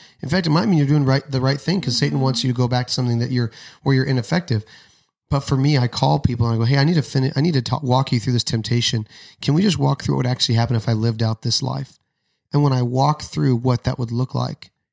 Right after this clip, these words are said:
Speaker 1: we call that finishing the fantasy. When you, when you finish out the fantasy and you really, really walk it out, it's amazing how much pain I have afterward and regret and, and just even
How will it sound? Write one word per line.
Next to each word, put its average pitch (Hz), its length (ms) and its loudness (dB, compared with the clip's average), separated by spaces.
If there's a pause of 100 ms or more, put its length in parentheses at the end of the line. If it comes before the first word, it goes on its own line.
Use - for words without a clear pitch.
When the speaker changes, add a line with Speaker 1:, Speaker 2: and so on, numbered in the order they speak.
(480)
Speaker 1:
we 127 80 -4
call 123 180 -2
that 117 180 -2
finishing 123 380 0
the 110 60 -2
fantasy. 120 560 -2
When 117 160 -4
you, 113 80 -4
when 123 180 -2
you 117 80 0
finish 160 360 0
out 139 120 -4
the 123 80 -8
fantasy 123 400 0
and 117 100 0
you 113 80 0
really, 139 220 2 (380)
really 139 180 4
walk 120 380 0
it 117 80 0
out, 113 280 -2
it's - 180 -4
amazing 123 360 2
how 117 140 0
much 113 280 -4
pain 123 380 2
I 123 120 -2
have 117 160 0
afterward 117 560 -4 (460)
and 123 400 0
regret 120 640 2
and, 117 200 0
and 123 100 -4
just 131 200 -4
even 120 300 0